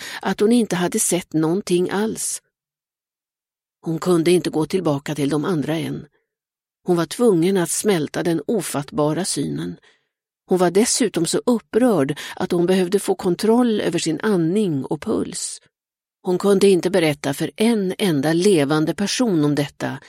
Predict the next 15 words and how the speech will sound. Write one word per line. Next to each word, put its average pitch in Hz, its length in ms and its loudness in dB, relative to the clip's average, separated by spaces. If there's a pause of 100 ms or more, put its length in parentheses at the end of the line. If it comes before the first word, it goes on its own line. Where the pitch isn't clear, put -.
(280)
så 247 360 0
genant 151 540 0 (140)
tyckte - 320 -2
hon 143 100 0
att 139 160 -6
det - 80 -4
var. 147 220 -8 (840)
Och 190 180 6
Dagrun, 160 840 0 (340)
av 165 240 -2
alla 143 300 -2
människor. 139 560 -6 (720)
Hur 254 220 2
kunde 180 300 0
det 202 220 0